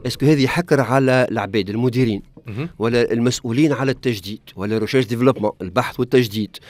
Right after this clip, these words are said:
Speaker 1: ولا المدير التجاري ولا المدير متاع الانتاج؟ اي بان ظهر بالكشف اللي لا. آه، وظهر بالكشف اللي العبد الانسان كيف تدربه وتعطيه الغايه، لو بوزوان، وتعطيه علاش مش يجدد، يلقى لك.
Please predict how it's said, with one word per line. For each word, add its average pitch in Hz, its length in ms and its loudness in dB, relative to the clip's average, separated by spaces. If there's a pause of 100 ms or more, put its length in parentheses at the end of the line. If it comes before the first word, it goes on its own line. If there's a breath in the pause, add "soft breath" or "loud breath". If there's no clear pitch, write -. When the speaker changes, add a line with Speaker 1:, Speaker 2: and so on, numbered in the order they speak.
(280 loud breath)
Speaker 1:
ولا 131 260 4
المدير 131 360 4
التجاري 127 640 4
ولا 92 180 -6
المدير 110 380 0
متاع 135 180 2
الانتاج؟ 117 520 0 (460 loud breath)
اي 131 60 0
بان 165 220 4
ظهر 160 200 4
بالكشف 127 500 0
اللي 123 160 -2
لا. 113 140 0 (880 loud breath)
آه، 113 200 2
وظهر 120 360 0
بالكشف 160 500 0
اللي 127 120 2
العبد 120 400 2
الانسان 160 560 0 (160)
كيف 117 200 -4
تدربه 196 580 2 (160)
وتعطيه 170 540 -2
الغايه، 127 420 0
لو 107 120 -4
بوزوان، 110 400 0 (580 loud breath)
وتعطيه 139 400 2
علاش 160 380 6
مش 123 200 -4
يجدد، 175 420 -2
يلقى 160 300 4
لك. 123 100 -16